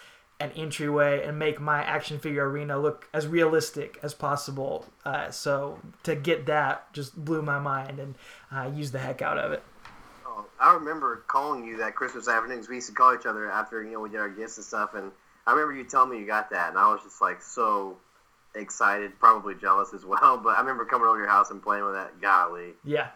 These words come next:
Speaker 2: That was so cool, 'cause again, this is ninety-eight, I think,
Speaker 1: Oh,
Speaker 2: you know,
Speaker 1: yeah.
Speaker 2: ninety-nine.
Speaker 1: It was mind-blowing.
Speaker 2: That was really cutting edge, too.
Speaker 1: Yeah.
Speaker 2: I mean, the fact you could put Stone Cold's feet on the Titantron and all of a sudden you hear the glass break and he walks out, that was just,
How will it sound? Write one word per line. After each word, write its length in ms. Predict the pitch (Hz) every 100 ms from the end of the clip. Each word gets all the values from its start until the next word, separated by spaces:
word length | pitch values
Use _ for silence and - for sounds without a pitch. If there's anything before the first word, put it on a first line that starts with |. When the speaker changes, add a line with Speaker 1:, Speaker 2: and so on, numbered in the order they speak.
| _
Speaker 2:
That 100 | 131
was 140 | 120 -
so 280 | 151 120 - -
cool, 100 | 98
'cause 140 | 147
again, 280 | 156 113 90 - _
this 120 | 233 202
is 80 |
ninety-eight, 560 | 139 123 113 104 104 - -
I 40 |
think, 300 | - 92 -
Speaker 1:
Oh, 140 | 285
Speaker 2:
you 60 | 269
know, 120 | 311
Speaker 1:
yeah. 60 | 359
Speaker 2:
ninety-nine. 480 | - 101 98 98 202 202 226
Speaker 1:
It 20 |
was 100 | 214
mind-blowing. 400 | 202 269 214 151
Speaker 2:
That 80 | 214
was 240 | 190 - 151
really 280 | 160 151
cutting 400 | 123 139 135 117
edge, 240 | 117 117 104 156
too. 60 |
Speaker 1:
Yeah. 120 | 262 294
Speaker 2:
I 40 | 104
mean, 180 | 107
the 80 | 107
fact 260 | - 135 127
you 60 | 135
could 160 | 131
put 320 | - 127 -
Stone 240 | - 123 120
Cold's 360 | 123 120 110 107 _ _ _ - -
feet 280 | 147 123 104
on 160 | 110
the 60 | 107
Titantron 580 | 117 113 107 107 101 101
and 100 | 98
all 120 | 107
of 60 |
a 20 | -
sudden 180 | 110
you 60 | 101
hear 20 | 98
the 40 |
glass 300 | 92 98 98
break 300 | - 101 98
and 80 | 98
he 80 | 101
walks 280 | 98 95 -
out, 160 | 90 92
that 100 | 104
was 160 | 92
just, 240 | 92 90